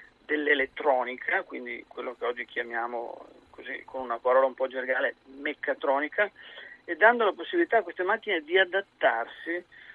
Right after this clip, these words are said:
agli usi che le altre manifatture in giro per il mondo ne vogliono fare. Ecco, quest'idea di una manifattura su misura, di una manifattura di qualità,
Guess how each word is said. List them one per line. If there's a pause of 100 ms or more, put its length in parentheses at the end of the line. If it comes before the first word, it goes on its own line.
agli
usi (120)
che (360)
le
altre
manifatture
in
giro
per
il
mondo
ne
vogliono (100)
fare.
Ecco, (440)
quest'idea
di
una
manifattura (140)
su
misura,
di
una
manifattura
di
qualità,